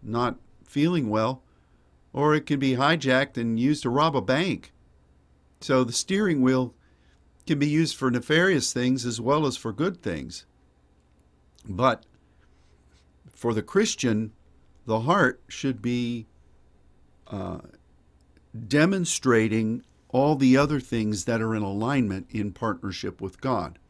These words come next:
So with the heart man believes, and with the mouth then confession is made unto salvation. The desires of your heart, if they are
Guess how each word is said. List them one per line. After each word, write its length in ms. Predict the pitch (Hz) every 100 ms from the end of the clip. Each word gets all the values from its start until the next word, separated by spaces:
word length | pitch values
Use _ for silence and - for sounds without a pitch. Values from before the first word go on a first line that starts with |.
| _ _ _ _ _ _ _ _
So 220 | - 120
with 300 | 110 143 147
the 100 | 127
heart 440 | 104 165 170 123 -
man 240 | 117 113
believes, 720 | 98 107 107 87 85 - - _ _ _ _ _ _ _ _ _ _ _ _ _ _ _ _ _
and 300 | 104 104 101
with 180 | 113 -
the 60 | 113
mouth 400 | 117 123 110 -
then 160 | 107
confession 640 | 90 104 - 117 110 113
is 140 | 104 90
made 420 | 107 104 90 87 _ _ _ _ _ _ _ _
unto 340 | 107 107 92 101
salvation. 640 | - 104 98 98 - 90
The 80 | 104
desires 720 | 104 98 131 147 147 131 117
of 160 | 101
your 200 | 104 107
heart, 460 | 101 160 156 90 - _ _ _ _ _ _ _ _
if 260 | 123 117 -
they 280 | 139 143 139
are 340 | 123 117